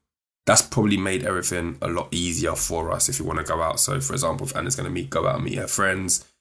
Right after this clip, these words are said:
or she's gonna, she plays football a couple times a week as well, it's all in the calendar. So we, again, it's really easy to plan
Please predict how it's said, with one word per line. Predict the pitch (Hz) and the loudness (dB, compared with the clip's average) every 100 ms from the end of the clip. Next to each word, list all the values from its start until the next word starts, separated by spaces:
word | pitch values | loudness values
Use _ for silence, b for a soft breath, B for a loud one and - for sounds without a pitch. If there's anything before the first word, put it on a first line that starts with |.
| _ _ - | _ _ -2
or | 85 78 | 2 4
she's | 87 80 | 2 2
gonna, | 80 | -2
she | - 69 | -2 -2
plays | 82 - | 0 0
football | - - 82 80 - _ _ - | 0 0 -2 -2 -6 _ _ -2
a | - | 0
couple | - - 82 | 0 -2 0
times | 85 80 82 | 0 -2 -2
a | |
week | 85 82 82 | -2 -2 -2
as | 80 | 0
well, | 87 85 85 - _ _ _ _ _ _ - - | 0 0 -4 -12 _ _ _ _ _ _ -6 4
it's | - - | 4 6
all | 101 98 | 4 4
in | 87 | 2
the | 82 | 0
calendar. | - 95 87 80 | 2 2 2 0
So | 73 82 | 0 0
we, | 85 85 | -2 -4
again, | - 90 82 | -4 -2 -2
it's | - - | -2 -2
really | 92 87 | 0 0
easy | 65 87 85 76 | -2 -2 -4 -4
to | - | -4
plan | - 82 82 | -2 -2 -2